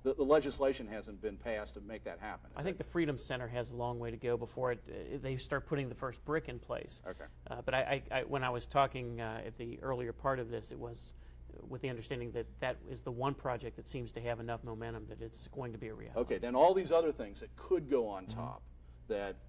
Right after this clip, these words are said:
Speaker 1: I did the, I did the laundry list, uh, restaurants, uh, beer halls, uh, r-, uh,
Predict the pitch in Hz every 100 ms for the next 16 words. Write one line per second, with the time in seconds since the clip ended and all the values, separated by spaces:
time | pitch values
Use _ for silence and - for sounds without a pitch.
0 | 104 98 104 95 90 95 95 92 90 90
1 | 95 92 85 82 73 - - - - 107
2 | 98 92 90 90 107 104 98 - 95 87
3 | 82 - - 92 82 80 76 71 65 69
4 | 73 - - 123 113 107 95 90 87 87
5 | 85 95 92 87 82 82 82 85 - -
6 | - 160 -